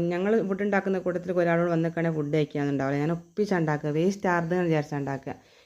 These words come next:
പിന്നെ ഞങ്ങളെ കൂട്ടത്തിലേക്ക് വേറെ ഒരാൾ ഉണ്ടാക്കിയാണെങ്കിൽ എനിക്ക് ഒരു അളവ് കിട്ടൂല ട്ടോ. അന്നപ്പം പിന്നെ ബാക്കിയൊക്കെ ഉണ്ടാവും. പത്തിരിപ്പൊടിയൊക്കെ ഞാൻ എടുക്കുമ്പോൾ ഫസ്റ്റിൽ എടുക്കുമ്പോൾ അതിന് അളവ് കണക്കാക്കി വെക്കും. ഞങ്ങൾക്ക് എത്ര പൊടി എടുത്തേക്കാണെങ്കിൽ ഇത്ര പത്തിരി ഉണ്ടാവും എന്നുള്ള കണക്ക്.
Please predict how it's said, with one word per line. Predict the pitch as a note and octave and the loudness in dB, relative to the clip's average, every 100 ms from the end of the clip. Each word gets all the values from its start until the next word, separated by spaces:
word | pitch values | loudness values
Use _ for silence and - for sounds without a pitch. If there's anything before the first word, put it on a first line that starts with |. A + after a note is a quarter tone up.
| - | -4
പിന്നെ | G3 | 0
ഞങ്ങളെ | G#3 G3+ A3+ | 2 4 2
കൂട്ടത്തിലേക്ക് | G#3+ G3+ G#3 G3+ | 0 -2 2 2
വേറെ | F#3+ G3+ | 4 4
ഒരാൾ | F#3+ F3+ | 4 2
ഉണ്ടാക്കിയാണെങ്കിൽ | F#3 F3 F#3+ A3 A3+ G3+ F3+ F3+ | 2 0 2 2 2 0 0 0
എനിക്ക് | F#3 F3 | 0 0
ഒരു | D#3+ | 0
അളവ് | D3+ D#3 | 2 2
കിട്ടൂല | D3 D3 C#3+ | 0 -4 -4
ട്ടോ. | C3+ C#3+ | -4 -4
അന്നപ്പം | D3 F3+ | -4 0
പിന്നെ | A#3 G3+ | 0 0
ബാക്കിയൊക്കെ | D#3+ D3+ D3+ D3 | 0 -2 -6 -6
ഉണ്ടാവും. | C#3 C#3 C3+ - _ _ _ _ _ - | -6 -6 -10 -12 _ _ _ _ _ -12
പത്തിരിപ്പൊടിയൊക്കെ | G3+ G3+ A3 B3 C4 B3 | -4 2 4 6 6 6
ഞാൻ | A#3+ A3+ | 4 4
എടുക്കുമ്പോൾ | G#3 G#3+ G#3 G#3 | 2 2 0 2
ഫസ്റ്റിൽ | G3+ F#3+ F#3+ A3 | 2 0 0 0
എടുക്കുമ്പോൾ | G#3+ G3+ G#3 | 0 0 2
അതിന് | G3 F#3 | 2 4
അളവ് | F3 F#3 | 4 4
കണക്കാക്കി | F#3 E3 D#3+ E3+ E3+ | 4 2 0 -2 0
വെക്കും. | E3 E3 | 0 0
ഞങ്ങൾക്ക് | E3 F3 F3 G3 - | 0 -2 -2 -2 -2
എത്ര | E3+ F3+ | -2 -4
പൊടി | F3+ F3+ F3+ | -2 0 0
എടുത്തേക്കാണെങ്കിൽ | E3+ E3+ E3+ E3 E3 | 0 -2 0 0 0
ഇത്ര | E3+ F3 | -2 -2
പത്തിരി | E3+ E3 F3 | -2 0 0
ഉണ്ടാവും | E3+ D#3 D#3 | 2 2 2
എന്നുള്ള | D#3 D3 | 2 0
കണക്ക്. | C#3+ C3+ - | -2 -6 -10